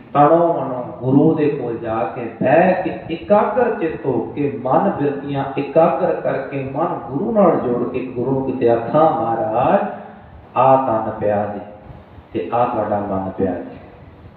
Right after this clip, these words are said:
ਤੁਹਾਡਾ ਹੀ ਸਾਰਾ ਕੁਝ ਹੈ।" ਬਸ ਕਿਰਪਾ ਇੰਨੀ ਕਰੋ ਵੀ ਇਹਨੂੰ ਕੋਈ ਕਿਸੇ ਤਰ੍ਹਾਂ ਦੀ ਬਿਮਾਰੀ ਨਾ ਲੱਗੇ, ਹਮੇਸ਼ਾ ਤੰਦਰੁਸਤੀ ਦਿਓ ਕਿ ਮੈਂ ਅੰਮ੍ਰਿਤ ਵੇਲੇ ਉੱਠ ਕੇ ਤੁਹਾਡੇ ਚਰਨਾਂ 'ਚ ਬੈਠਾਂ,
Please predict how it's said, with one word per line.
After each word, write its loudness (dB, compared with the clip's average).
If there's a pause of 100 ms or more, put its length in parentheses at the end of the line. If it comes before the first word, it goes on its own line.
(360)
ਤੁਹਾਡਾ 4
ਹੀ 2
ਸਾਰਾ 2
ਕੁਝ -6
ਹੈ।" -12 (800)
ਬਸ 6 (720)
ਕਿਰਪਾ 6
ਇੰਨੀ -2
ਕਰੋ -2 (320)
ਵੀ 2
ਇਹਨੂੰ 4
ਕੋਈ 8
ਕਿਸੇ -2
ਤਰ੍ਹਾਂ 4
ਦੀ 0 (320)
ਬਿਮਾਰੀ 6
ਨਾ 2
ਲੱਗੇ, -4 (1080)
ਹਮੇਸ਼ਾ 2
ਤੰਦਰੁਸਤੀ 2
ਦਿਓ 2 (300)
ਕਿ -4
ਮੈਂ -4 (100)
ਅੰਮ੍ਰਿਤ 2
ਵੇਲੇ 0
ਉੱਠ 0
ਕੇ 0
ਤੁਹਾਡੇ -2 (140)
ਚਰਨਾਂ -2
'ਚ -2
ਬੈਠਾਂ, 2